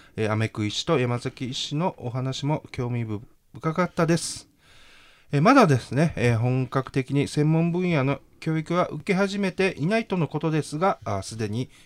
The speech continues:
海上自衛官としての心構えがしっかり、えー、身についているようで頼もしく感じました。ありがとうございます。はい、えー、お二人とも、お、趣味が、あ、多彩で、自衛隊はオンとオフの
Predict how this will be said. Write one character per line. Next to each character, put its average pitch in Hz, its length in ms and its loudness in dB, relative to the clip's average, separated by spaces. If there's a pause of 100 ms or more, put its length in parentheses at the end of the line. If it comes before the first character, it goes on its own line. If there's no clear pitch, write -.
海 110 160 0
上 104 100 -2
自 101 160 -2
衛 107 100 2
官 101 220 -6
と 104 80 -8
し - 100 -10
て 135 60 -6
の 139 160 -2
心 139 360 -6
構 143 280 0
え 139 60 -2
が 147 100 2
し - 180 -6 (120)
っ - 20 -20
か 240 140 6
り、 160 180 0 (300)
え 113 100 -4
ー、 - 20 -4
身 104 120 -2
に 110 160 -2
つ - 120 -6
い 117 60 -4
て 123 120 -2
い 120 40 0
る 131 80 0
よ 143 140 2
う 131 60 -2
で 160 260 -2
頼 92 220 -10
も 90 120 -6
し - 80 -12
く - 120 -20
感 131 160 -4
じ 156 80 -4
ま 175 100 -2
し - 80 -8
た。 143 180 2 (560)
あ - 60 -8
り 98 80 0
が 98 80 0
と 107 80 -4
う - 20 0
ご 101 60 -2
ざ 120 100 0
い 139 60 0
ま 175 120 4
す。 - 220 -6 (460)
は 226 80 8
い、 226 100 0
え 175 200 -2
ー、 - 20 0
お 175 60 -2
二 247 180 2
人 254 80 -2
と 269 100 -2
も、 277 220 2
お、 175 280 2
趣 175 400 -4
味 190 200 -2
が、 160 360 6
あ、 107 40 -6
多 101 140 -6
彩 107 280 2
で、 135 180 2
自 101 200 -8
衛 104 140 0
隊 104 240 0
は 135 220 2
オ - 140 -10
ン 113 200 -2
と - 220 -4
オ 131 100 -4
フ 131 100 -8
の 147 240 -2